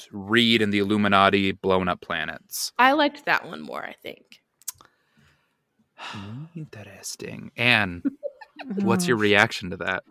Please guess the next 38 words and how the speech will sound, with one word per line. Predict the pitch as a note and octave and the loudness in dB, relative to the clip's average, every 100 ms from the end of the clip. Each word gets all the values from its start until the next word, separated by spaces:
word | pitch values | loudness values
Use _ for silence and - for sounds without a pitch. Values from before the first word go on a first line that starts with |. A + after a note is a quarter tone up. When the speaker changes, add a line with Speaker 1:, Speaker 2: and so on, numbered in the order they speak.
| _ _ | _ _
Speaker 3:
Lex | - - | -4 6
Speaker 1:
Live | C3+ C#3+ D3+ | 10 10 10
Speaker 3:
is | |
Speaker 1:
and | A#2+ B2 | 6 8
Speaker 3:
throwing | G#3 G3+ | 8 8
the | |
Speaker 1:
reaction | - E3 | 8 8
Speaker 3:
girlies | E3+ E3+ E3 | 8 8 4
Speaker 1:
sound. | E3 | 2
Speaker 3:
under | D#3+ D#3+ | 2 0
the | D3 | 0
bus. | C3+ B2+ - - - - _ _ _ - | 4 4 4 0 -2 -4 _ _ _ -6
<laughs> | F#3+ - - - _ _ _ _ _ _ _ | -4 -4 -10 -14 _ _ _ _ _ _ _
Lex, | F#3+ F#3+ E4 | -4 -4 -6
I | - G3+ G#3 | -6 -6 -8
can't | - G#3+ - | -4 0 4
Speaker 2:
Hey, | E4+ | 4
Speaker 3:
believe | G#3+ | 6
Speaker 2:
we | D#4 | 4
Speaker 3:
you | |
do | E4 | 4
Speaker 2:
had | - | 6
the | |
Speaker 3:
that | C#4+ G#4+ | 6 6
Speaker 2:
best | C#4+ | 4
Speaker 3:
to | |
Speaker 2:
girly | D#3+ G3 C#3 | 2 4 6
in | C#3 | 6
Speaker 3:
Smasher. | - D#4 | 4 2
Speaker 2:
that | - | 2
one. | F#3 | -2
She | - E4+ | 2 4
wanted | F#4+ G4+ | 4 2
to | F#4 | 2
blow | E4 F4 | 4 6
up | E4 | 4
planets. | - G4 G#4 A#3 - F#3 - - - - _ _ _ _ _ _ _ _ _ _ _ | 0 -4 -2 -2 -4 -8 -8 -10 -16 -20 _ _ _ _ _ _ _ _ _ _ _
Speaker 3:
<laughs> | - - - - - - | -12 -8 -8 -8 -12 -14